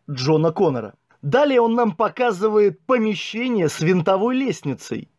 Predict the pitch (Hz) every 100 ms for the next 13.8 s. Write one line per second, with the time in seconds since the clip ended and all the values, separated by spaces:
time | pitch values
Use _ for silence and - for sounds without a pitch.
0 | _ - 180 202 247 - 233 214 233 -
1 | 226 220 226 160 170 254 226 165 - 175
2 | - 202 240 - 143 131 170 196 - 180
3 | - 220 160 190 - 185 185 233 220 156
4 | _ 180 160 208 190 165 208 233 254 254
5 | 156 120 104 - - 165 226 240 202 233
6 | 208 202 180 151 220 190 - 180 226 269
7 | 202 - _ _ 131 165 185 202 208 -
8 | - 294 160 143 117 98 _ 190 202 214
9 | 208 214 214 220 202 202 196 - 190 -
10 | 196 180 180 165 285 175 - 139 226 -
11 | 240 - 262 254 262 - 269 240 311 294
12 | 302 196 - - - 190 233 220 - -
13 | 185 151 180 202 240 220 208 170